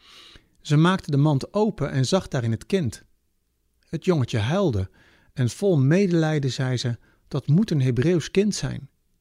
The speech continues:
Toen kwam de zuster van het kind haar vragen: "Zal ik bij de Hebreeuwse vrouwen een voedster gaan zoeken om het kind voor u te voeden?" "Ja, doe dat maar," antwoordde de dochter van de farao, waarop het meisje de moeder van het kin-,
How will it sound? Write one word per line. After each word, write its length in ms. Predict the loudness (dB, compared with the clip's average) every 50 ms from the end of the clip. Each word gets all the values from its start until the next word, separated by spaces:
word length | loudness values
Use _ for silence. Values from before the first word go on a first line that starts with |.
| _ _ _ _ _ _ _ _ _ _ _ _ _ _ _ _ _ 0
Toen 120 | 0 2 2
kwam 200 | 2 0 0 2
de 80 | 2
zuster 420 | 0 0 0 -2 -2 -2 -2 -2 0
van 120 | 0 0
het 140 | -2 -2 -4
kind 280 | -2 0 0 0 0 -2
haar 160 | -2 -4 -6
vragen: 580 | -4 -4 -2 -2 0 -2 -2 -4 -4 -8 -10 -12 _ _ _ _ _ _ _ _ _ _
"Zal 240 | -4 0 2 2 2
ik 140 | 2 2 2
bij 160 | 0 0 2
de 60 | 2
Hebreeuwse 560 | 2 0 0 2 2 2 2 2 2 0 -4
vrouwen 460 | -4 -2 -2 0 0 0 0 0 -2 -2
een 80 | -4
voedster 420 | -4 -2 -4 -4 -4 -4 -4 -4 -4
gaan 200 | -2 -2 -2 0
zoeken 360 | 0 -2 -2 -4 -6 -10 -10 _ _ _
om 100 | -6 -6
het 160 | -6 -6 -4 -2
kind 240 | 0 0 0 0
voor 180 | -2 -4 -4 -4
u 60 | -4
te 120 | -4 -4 -4
voeden?" 380 | -2 -2 -2 0 -2 -4 -6 -10 _ _ _ _ _ _ _ _ _ _ -20 -20 -20 -4
"Ja, 340 | _ 4 4 4 4 2 -4 -12 _ _ _ _ _ _
doe 140 | 2 2 4
dat 180 | 4 2 0
maar," 300 | -2 -4 -4 -4 -6 -10 -12 _ _ _ _ _ _ _ _
antwoordde 420 | -2 -2 -2 0 0 -2 -2 -2 -2
de 120 | -4 -2
dochter 340 | -2 -4 -4 -4 -4 -6 -4
van 120 | -2 -2
de 60 | -4
farao, 640 | -4 -4 -4 -4 -4 -6 -8 -8 -8 -10 -10 -12 -14 _ _ _ _ _ _ _ _ _
waarop 260 | -2 0 0 0 0
het 120 | 0 -2 0
meisje 420 | 0 0 0 0 0 0 -2 -2
de 100 | 0 0
moeder 380 | 2 4 4 4 4 2 0 0
van 140 | -2 -4
het 140 | -6 -6 -4
kin-, 280 | -4 -2 -2 -2 -2